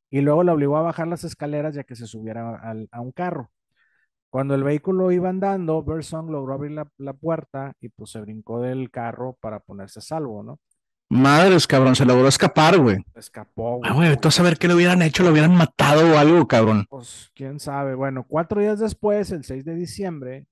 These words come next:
Speaker 1: eh, Charles Collier se entregó a las autoridades. Él era parte del personal de mantenimiento de los departamentos donde vivía Birdsong.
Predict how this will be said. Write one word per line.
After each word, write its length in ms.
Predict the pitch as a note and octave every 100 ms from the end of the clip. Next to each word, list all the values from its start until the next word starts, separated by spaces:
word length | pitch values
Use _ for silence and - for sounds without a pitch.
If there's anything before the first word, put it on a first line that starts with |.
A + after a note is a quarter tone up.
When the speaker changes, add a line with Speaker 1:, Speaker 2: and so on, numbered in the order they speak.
| -
Speaker 1:
eh, 300 | A2 G#2 F#2+
Charles 360 | - B2+ C3+ -
Collier 500 | E3 E3+ C#3 C3 C3
se 120 | B2+
entregó 360 | A#2 A2 G#2
a 40 | A2
las 180 | A#2 B2+
autoridades. 800 | B2 - A#2+ B2 C#3+ C#3+ A#2 G2+
Él 120 | B2
era 140 | B2+
parte 420 | - C#3+ C#3 -
del 140 | D3 C#3+
personal 540 | - A#2 - A2+ A2+
de 60 | B2
mantenimiento 880 | C#3 C3+ B2+ A#2 A2+ A#2 A#2 C3+ C3+
de 80 | -
los 180 | A#2 A2
departamentos 760 | G#2+ - G#2+ - A2 A2 B2
donde 240 | B2 A#2+ G#2+
vivía 420 | G#2+ G2+ G#2+ G2+ -
Birdsong. 520 | B2 A#2+ - -